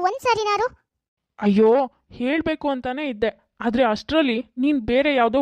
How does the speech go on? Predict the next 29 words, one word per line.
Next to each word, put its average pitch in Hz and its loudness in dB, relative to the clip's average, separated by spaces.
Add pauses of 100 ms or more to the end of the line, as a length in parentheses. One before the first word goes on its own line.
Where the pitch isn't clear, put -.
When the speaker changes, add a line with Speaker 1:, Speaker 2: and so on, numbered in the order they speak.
Speaker 2:
ಹುಡ್ಗಿನ್ 247 -4 (120)
ಹುಡ್ಕಿದ್ಯಾ. 214 -4 (400)
ನನ್ಗೇನ್ 269 2
ಕನ್ಸ 254 2 (120)
ಬಿದ್ದಿರತ್ತೆ? 226 0 (640)
ಅಲ್ಲ, 233 4 (440)
ನಮ್ಗೇನ್ 302 0
ಕನ್ಸ್ 269 -2
ಬಿದ್ದಿರತ್ತ 285 0 (120)
ಹೇಳು? 240 2 (360)
ನೀನ್ 302 0
ಯಾವ್ದೋ 240 2
ಹುಡ್ಗನ್ನ 220 -2 (180)
ಪ್ರೀತಿ 285 -2
ಮಾಡ್ತಿದ್ಯಾ 214 0
ಅಂತ 202 -2 (360)
ಯಾವತ್ತಾದ್ರೂ 220 4 (100)
ಬಾಯ್ 220 0
ಬಿಟ್ಟು 294 -4
ಹೇಳಿದ್ರೆ 254 0
ತಾನೇ 208 0 (300)
ವಿಷಯ 294 0 (120)
ಹೀಗಿದೆ 233 0
ಅಂತ 240 -2 (120)
ನಮ್ಗೂ 220 0
ಗೊತ್ತಾಗೋದು. 208 0 (880)
ಸರಿ 214 4
ಅಮ್ಮ, 247 2 (460)
ಇವಾಗ್ 226 2